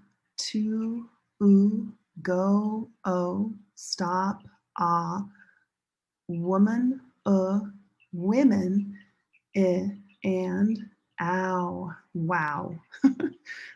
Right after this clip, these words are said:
So one letter, O, can make seven different vowel sounds.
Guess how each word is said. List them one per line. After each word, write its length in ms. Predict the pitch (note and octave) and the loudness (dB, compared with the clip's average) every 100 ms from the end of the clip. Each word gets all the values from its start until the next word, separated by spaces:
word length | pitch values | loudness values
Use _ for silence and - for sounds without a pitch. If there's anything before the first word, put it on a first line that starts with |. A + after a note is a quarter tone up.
| - | -6
So 140 | B3+ | -2
one 280 | A#3 B3+ D4 | 0 4 6
letter, 460 | C#4+ A3+ F2+ E3+ - _ _ _ - | 6 4 0 -6 -12 _ _ _ 0
O, 380 | G3 F#3 F#3 - _ _ _ - - - | 2 2 -2 -10 _ _ _ -20 -20 -2
can 160 | G#3 G3 | 6 8
make 200 | F#3+ - | 6 2
seven 600 | - G3+ G#3+ A#3 A#3 - - | 0 0 0 0 -2 -6 -4
different 460 | G3+ G3+ F#3+ F#3+ - - | -4 0 -2 -2 -6 -8
vowel 400 | E3 F3 E3+ F#3+ | -4 -2 -4 -6
sounds. 680 | G3 - A#1 G3 G3 - | -6 -8 -8 -10 -10 -16